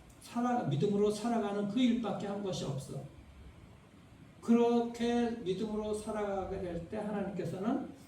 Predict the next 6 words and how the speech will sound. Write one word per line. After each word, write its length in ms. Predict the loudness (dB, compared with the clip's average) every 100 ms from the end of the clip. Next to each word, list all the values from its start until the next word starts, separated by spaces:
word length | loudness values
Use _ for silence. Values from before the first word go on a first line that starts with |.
| -8
그에게 400 | -2 0 0 -2
복을 320 | -2 -2 -2
주시고 440 | -2 -4 -6 -8 -8 -12 -16 -20 -20 -20 -18 -16 -10
약속하셨던 1120 | 0 0 0 -4 -6 -6 -4 -6 -4 0 0 -2 -10 -14
땅의 420 | -6 0 2 2 0
축복과 720 | -6 -8 -6 -6 -6 -6 -6